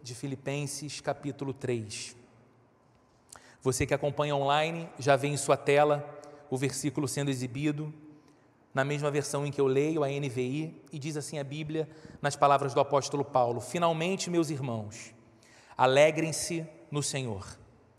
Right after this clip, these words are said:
Escrever-lhes de novo as mesmas coisas não é cansativo para mim, e é uma segurança para vocês. Finalmente, meus irmãos,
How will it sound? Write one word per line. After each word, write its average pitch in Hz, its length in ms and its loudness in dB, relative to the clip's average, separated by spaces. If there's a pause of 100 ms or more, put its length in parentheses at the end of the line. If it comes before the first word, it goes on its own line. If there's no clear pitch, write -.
(320)
Escrever-lhes 170 840 4
de 196 140 -2
novo 190 340 6
as 151 100 0
mesmas 180 400 -2
coisas 165 460 0
não 175 240 -4
é 170 60 -6
cansativo 160 680 -6
para 151 260 -2
mim, 123 280 -8 (580)
e 143 100 0
é 135 60 6
uma 139 160 0
segurança 131 840 -4 (420)
para 120 180 2
vocês. 110 680 -8 (420)
Finalmente, 170 960 0
meus 165 320 4
irmãos, 120 680 -4